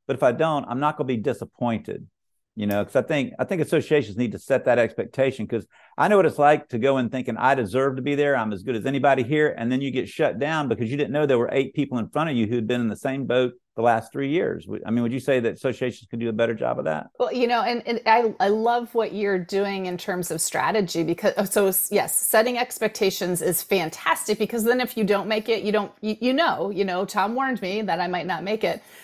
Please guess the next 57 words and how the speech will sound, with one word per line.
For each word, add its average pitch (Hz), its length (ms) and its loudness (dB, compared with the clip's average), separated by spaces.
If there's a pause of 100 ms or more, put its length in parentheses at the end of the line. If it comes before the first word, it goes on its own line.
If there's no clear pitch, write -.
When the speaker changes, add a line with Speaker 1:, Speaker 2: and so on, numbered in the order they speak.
(340)
Speaker 2:
But 370 300 4
from 214 280 2
your 240 320 4
point 254 240 -2
of 190 80 -2
view, 185 120 4
Tom, 190 320 -2
now 202 140 0
you've 269 220 -2
got 208 160 0
this 190 180 0
nice 196 320 0
long 196 260 -2
list 180 300 0
of 196 80 -2
people 208 380 -2
who 202 100 -2
are 180 140 4
ready 190 240 2
to 196 160 -6
raise 180 260 0
their 165 160 -2
hand. 180 480 -4 (300)
Speaker 1:
Right. 196 160 2
Speaker 2:
And 240 160 6
maybe 339 480 6
you 220 280 2
say, 208 440 2
"Okay, 269 320 -2
w-, 185 240 -2
you 233 60 -4
know, 226 120 -2
we've 311 320 2
got 262 340 -2
a 226 60 -4
couple 254 400 -2
of 220 100 -4
events 269 380 -4
we're 262 120 -6
gonna 254 220 -2
do, 254 260 2
or 226 60 6
we've 247 140 4
got 269 220 -2
some 240 160 -4
things 262 300 -4
that 214 80 0
we 214 80 0
could 208 180 -2
y-, 208 180 -2
really 247 400 0
use 247 180 0
some 214 200 -2
strong 214 320 -2
volunteer 196 520 0
leaders 277 440 0
for." 175 400 -2